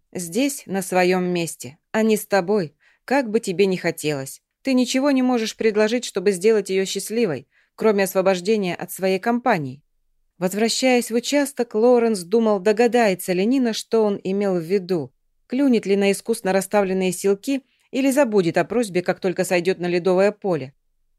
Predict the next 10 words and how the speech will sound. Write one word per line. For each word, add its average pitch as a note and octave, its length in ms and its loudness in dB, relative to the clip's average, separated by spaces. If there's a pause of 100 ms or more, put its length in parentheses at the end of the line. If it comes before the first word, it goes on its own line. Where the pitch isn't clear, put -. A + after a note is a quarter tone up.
По D#3+ 60 -4
правде A3+ 280 0
говоря, A#3+ 520 2
оба G#3+ 220 -2
варианта A3 500 0
были F#3+ 240 0
равновозможны. E3+ 1000 -2 (340)
Пятьдесят E3 720 -6
на E3 100 -10
пятьдесят. D#3 640 -8